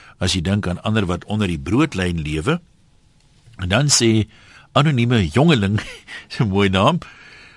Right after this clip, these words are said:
ehm, "My pa is baie by die huis, maar dit beteken nie vir ons vreeslik baie nie." Ehm, mens moenie dink as jy baie by die huis is, jy het noodwendig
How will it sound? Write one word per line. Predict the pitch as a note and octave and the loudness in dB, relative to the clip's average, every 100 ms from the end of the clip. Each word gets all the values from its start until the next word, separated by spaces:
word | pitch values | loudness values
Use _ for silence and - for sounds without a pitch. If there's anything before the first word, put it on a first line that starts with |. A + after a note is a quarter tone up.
| - | -2
ehm, | F#2+ G2 G2 G2 G2+ - - | 2 4 4 2 -2 -10 -12
"My | F3 G#2 C#3+ | 0 2 2
pa | D#3+ D#3+ D3 | 2 2 2
is | E2 | 2
baie | G2+ C#3+ C3+ | 2 4 4
by | |
die | B2 G#2 | 4 4
huis, | F#2+ A#2 | 2 0
maar | F#2+ | 0
dit | F2 | -4
beteken | - F2 B2+ A#2+ | -4 0 0 0
nie | A#2+ | -4
vir | G#2 F2+ | -4 -2
ons | G2+ G#2+ | -2 0
vreeslik | A2+ A2 - F#2 | 0 0 0 -2
baie | D#2+ E2+ E2+ | -2 -2 0
nie." | F2+ A#2+ - - - - - | 0 -2 -6 -20 -20 -20 -6
Ehm, | F2 F2+ F2+ F#2 F#2 | -2 0 0 -2 -2
mens | F#2 F2 | -2 0
moenie | A2+ D3+ | 0 -2
dink | G2 G#2+ G#2 | 0 0 -2
as | E2+ | -2
jy | D#2 | -2
baie | D#2+ G#2 | -2 0
by | F#2 | 0
die | E2 | -2
huis | D#2 A#2 - | 0 0 0
is, | F#2 E2+ | -2 -4
jy | D#2+ E2 | -4 -4
het | F#2 | -2
noodwendig | G2+ D#2+ E2+ F#2+ F#2+ - | -2 -2 -2 0 -2 -4